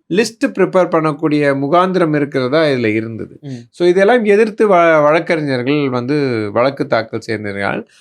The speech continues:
Speaker 1: அப்போ வந்து அகில இந்திய பார் கவுன்சில் வந்து ஒட்டுமொத்த மாநிலங்களையும், பல்வேறு மாநிலங்கள்ல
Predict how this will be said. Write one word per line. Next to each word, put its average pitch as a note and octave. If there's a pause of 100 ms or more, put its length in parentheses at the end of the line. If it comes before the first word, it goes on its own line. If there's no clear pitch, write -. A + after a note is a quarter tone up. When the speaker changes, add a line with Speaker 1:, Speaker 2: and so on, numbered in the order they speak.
(120)
Speaker 1:
அப்போ A#3
வந்து A3
அகில F#3+
இந்திய F#3
பார் D3+
கவுன்சில் C3+
வந்து E3 (200)
ஒட்டுமொத்த F3
மாநிலங்களையும், E3
பல்வேறு D#3+
மாநிலங்கள்ல E3